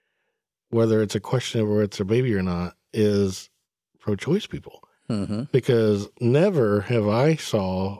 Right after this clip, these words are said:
Speaker 1: a parent, a woman, or a father that wanted a child when they took an E P T and it turned out that they were gonna have a baby. They, the first thing they say, "Hey, we're having a baby."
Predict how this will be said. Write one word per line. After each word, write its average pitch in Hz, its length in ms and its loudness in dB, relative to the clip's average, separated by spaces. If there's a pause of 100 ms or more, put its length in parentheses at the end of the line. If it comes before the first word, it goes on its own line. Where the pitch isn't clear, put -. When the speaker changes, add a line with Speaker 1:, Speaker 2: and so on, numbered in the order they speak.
Speaker 1:
a 107 340 0
parent, 101 560 -2
a 104 60 -2
woman, 110 500 0 (1000)
or 202 220 4
a 208 40 -2
father 135 460 -4 (300)
that 107 360 0
wanted 131 400 0
a 160 120 4
child 98 600 -2
when 110 240 0
they 107 140 2
took 131 220 -2
an 123 60 2
E 123 120 -2
P 147 220 0
T 127 380 0 (440)
and 110 140 2
it 113 100 -4
turned 127 240 2
out 117 120 2
that 110 100 4
they 110 120 2
were 120 140 2
gonna 127 140 2
have 139 100 2
a 139 60 2
baby. 143 160 4
They, 120 180 2
the - 180 -2
first - 280 0
thing 160 100 4
they 156 80 4
say, 180 240 2
"Hey, 147 160 2
we're 113 180 0
having 147 180 2
a - 20 -2
baby." 120 360 0